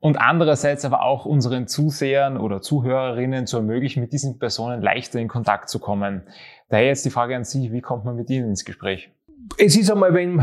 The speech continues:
Speaker 2: auf den Social Medias ist es immer möglich, ob das Facebook ist, et cetera. E-Mail, ich bin ein alter Freund von, also auch wenn ich Menschen auf der Straße begegne, jederzeit möglich ein Gespräch, wenn's die Zeit zulässt. Meistens sage ich, „Bitte, sind's oder sei so lieb,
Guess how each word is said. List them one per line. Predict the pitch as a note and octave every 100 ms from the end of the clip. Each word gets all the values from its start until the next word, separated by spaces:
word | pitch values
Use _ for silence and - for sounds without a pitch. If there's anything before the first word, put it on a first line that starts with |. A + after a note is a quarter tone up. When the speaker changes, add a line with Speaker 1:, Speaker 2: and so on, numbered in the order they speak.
| A#2+ A#2+ C#3+
Speaker 2:
auf | G3 F3 E3 -
den | - D3+ C#3+ C3+
Social | C3 E3+ D3 D3
Medias | D3 D#3+ D#3+ D3+
ist | C3+
es | C#3
immer | C3+ F#3
möglich, | F#3 E3+ E3 D#3+ -
ob | C#3 -
das | C3+
Facebook | C#3 C3 - C#3 C3+
ist, | B2+
et | A2
cetera. | - C#3 - - _
E-Mail, | D3 D3+ D3+ D3 D#3+
ich | C#3 -
bin | D3+ D3
ein | C3
alter | B2+ C3 C3+
Freund | - B2 A#2 C3+
von, | D3
also | C#3 C3+ E3
auch | D3
wenn | D#3+ E3+
ich | E3 _ _ -
Menschen | C#3 D#3+ E3+ E3
auf | D3+
der | D3
Straße | - A#2+ C3 - -
begegne, | B2 C#3 C3+ D3 - _ _
jederzeit | C3 C3 D3 - C3 A#2+ -
möglich | A#2+ A2+ B2+ A2+
ein |
Gespräch, | - A#2 - A2+ C#3+ - A2+
wenn's | C3+ D3 - -
die | C3
Zeit | - B2+ -
zulässt. | D#3+ D#3+ - _ _ _ _ _
Meistens | - C3 D3 - D#3+
sage | D3+ D3
ich, | C#3+
„Bitte, | - - C#3+ -
sind's | - - B2 C3+ -
oder | B2 B2
sei | - B2
so | - C3+
lieb, | A#2+ B2